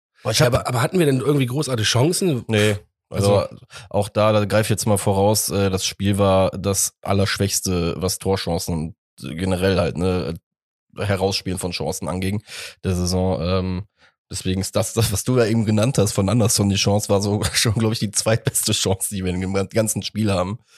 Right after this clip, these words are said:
Speaker 1: äh, hatten. Ähm, dementsprechend.
Speaker 2: Ja, wir haben, also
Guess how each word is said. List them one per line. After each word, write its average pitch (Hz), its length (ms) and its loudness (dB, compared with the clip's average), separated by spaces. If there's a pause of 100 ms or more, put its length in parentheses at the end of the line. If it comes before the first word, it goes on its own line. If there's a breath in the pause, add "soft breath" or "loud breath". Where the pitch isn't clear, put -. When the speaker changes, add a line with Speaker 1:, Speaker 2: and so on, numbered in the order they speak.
(120)
Speaker 1:
äh, 104 240 4
hatten. 117 360 -2 (640 soft breath)
Ähm, 98 600 0 (400)
dementsprechend. 92 760 -2 (500 soft breath)
Speaker 2:
Ja, 120 120 0
wir 110 100 4
haben, 127 240 4
also 113 320 4